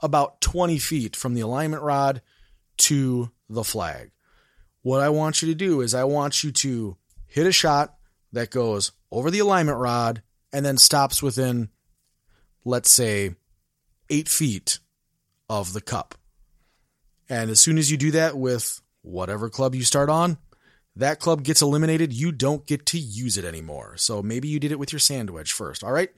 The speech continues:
You don't get to use your sand wedge anymore. Now you gotta do that same thing with your pitching wedge or your gap wedge. All right, we have achieved that goal.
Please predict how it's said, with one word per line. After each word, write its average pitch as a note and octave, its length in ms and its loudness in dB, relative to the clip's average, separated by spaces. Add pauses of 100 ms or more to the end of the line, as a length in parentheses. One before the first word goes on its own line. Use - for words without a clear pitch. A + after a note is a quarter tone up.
(400)
You D#3 120 0
don't F3 140 0
get E3 100 -10
to E3 80 -8
use F3+ 160 -2
your B2+ 80 -2
sand A2 260 -2
wedge E2+ 160 -10
anymore. E2 440 -12 (420)
Now B2 600 0 (180)
you B2 120 -4
gotta B2 200 0
do A2+ 140 -4
that F#2+ 220 -2
same A#2 420 4
thing C#3+ 480 0 (420)
with G#2+ 460 -4 (440)
your F3 80 -2
pitching F3 320 0
wedge C2 380 -6
or C3+ 200 2
your F3+ 140 0
gap G3+ 300 -2
wedge. D2+ 460 -8 (520)
All F#2+ 80 -6
right, F3 200 0
we A2+ 300 -8
have G#2 100 -6
achieved G2+ 380 -2
that B2 220 -2
goal. G3+ 340 0